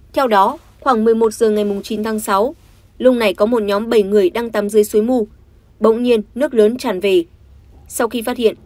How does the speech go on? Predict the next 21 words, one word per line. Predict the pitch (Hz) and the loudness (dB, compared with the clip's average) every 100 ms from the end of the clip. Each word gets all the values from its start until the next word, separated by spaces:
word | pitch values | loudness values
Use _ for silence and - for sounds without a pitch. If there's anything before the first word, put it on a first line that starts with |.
| - | -2
tôi | 240 | 2
lập | 214 190 | 2 2
tức | 277 - | -4 -4
chạy | 247 - | -4 -4
xuống | 226 240 | -2 0
để | 240 220 | 0 -2
thông | 269 | -2
báo | 226 214 | -2 -2
cho | 240 | -2
mọi | 220 196 | -4 0
người. | 202 170 - _ - - - - | 0 0 -6 _ -20 -20 -20 -2
Lúc | 247 254 | 2 2
này, | 240 190 170 _ - | 2 0 -4 _ -4
có | 247 | -2
hai | 277 269 | 0 0
người | 240 196 | 2 2
nhanh | 233 247 | 0 -2
chân | 254 233 | -2 -2
chạy | 220 196 | -2 -2
lên | 226 | 0
bờ, | 214 190 | 2 0